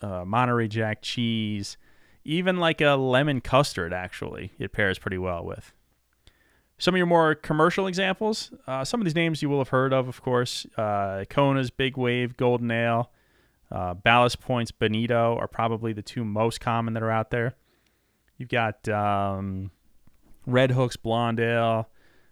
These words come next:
You got Rogue Oregon Golden Ale. I'm trying to think off the top of my head. Deschutes River Ale. Uh, New Belgium Somersault. Victory Summer Love is, is one of these beers.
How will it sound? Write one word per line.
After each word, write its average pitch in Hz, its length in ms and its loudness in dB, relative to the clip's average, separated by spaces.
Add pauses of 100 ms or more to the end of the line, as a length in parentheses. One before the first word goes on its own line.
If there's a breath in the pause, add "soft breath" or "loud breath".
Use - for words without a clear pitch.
(140)
You 110 100 -2
got 101 100 0
Rogue 123 480 4
Oregon 120 520 0
Golden 110 400 -2
Ale. 107 600 -4
I'm - 160 -20
trying - 180 -6
to - 20 -6
think 107 140 -6
off 104 100 -4
the 107 80 -8
top 104 200 -4
of - 40 -12
my 101 160 -2
head. 101 220 -4
Deschutes 117 400 -2
River 117 300 4
Ale. 110 360 2 (640)
Uh, 90 320 -6
New 127 140 2
Belgium 123 380 2
Somersault. 123 720 0 (1000 soft breath)
Victory 127 400 0
Summer 123 360 4
Love 120 580 4 (180)
is, 117 340 -4
is 120 220 -4
one 120 120 -2
of 117 80 -4
these 117 160 -4
beers. 117 500 -4